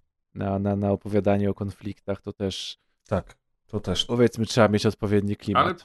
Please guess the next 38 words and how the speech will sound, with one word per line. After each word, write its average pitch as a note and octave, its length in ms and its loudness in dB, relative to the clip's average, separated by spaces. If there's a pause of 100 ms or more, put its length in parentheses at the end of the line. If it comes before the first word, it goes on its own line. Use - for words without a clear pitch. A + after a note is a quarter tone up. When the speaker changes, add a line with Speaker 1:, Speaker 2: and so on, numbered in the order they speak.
(260)
Speaker 1:
No B2 100 4
ale F#3 140 8
dobra, G#2 420 6
Speaker 3:
pie-, E3+ 220 6
Speaker 1:
gdzieś A#2+ 160 -6
tam C3 180 -4
wspomnieliśmy, B2+ 680 -2
będę B2 260 2
miał A#2+ 140 2
to, - 80 8
będę C#3+ 80 2
miał - 80 6
to E3 100 6
Speaker 3:
pięćdziesiąt D#3+ 40 4
jeden A2+ 320 0
procent A2 260 2
Speaker 1:
na A2 60 0
Speaker 3:
to A2 60 4
i G2 100 0
tak C#3 160 0
Speaker 1:
liście. - 80 -2
Speaker 3:
lepiej D3+ 340 -2
od C3+ 200 -4
Morbiusa. D3+ 580 -2 (2500)
Speaker 2:
No F#3 180 10
tak, E3 260 8
wszyscy D3 280 6
się C#3 120 2
na C3+ 80 4
tym C3 200 2
Morbiusie A#2+ 380 4
Speaker 1:
No, B2 60 12
od B2 60 10
Speaker 2:
wyżywają. B2 480 12
Speaker 1:
czego? A#3 220 10 (320)
Speaker 2:
Od C#3 140 4
Morbiusa. D3+ 680 8
Speaker 1:
Cze-, C3+ 80 -4